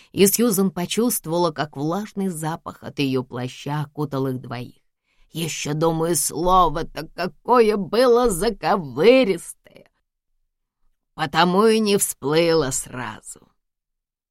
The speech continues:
А сейчас гляжу на твои волосы, как нимб! Солнце в них запуталось! У, красота!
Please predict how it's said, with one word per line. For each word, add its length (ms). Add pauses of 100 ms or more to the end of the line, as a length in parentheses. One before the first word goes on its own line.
(680)
А 80
сейчас 600
гляжу 500
на 140
твои 260
волосы, 580
как 300
нимб! 400 (560)
Солнце 880
в 80
них 320
запуталось! 960
У, 560
красота! 960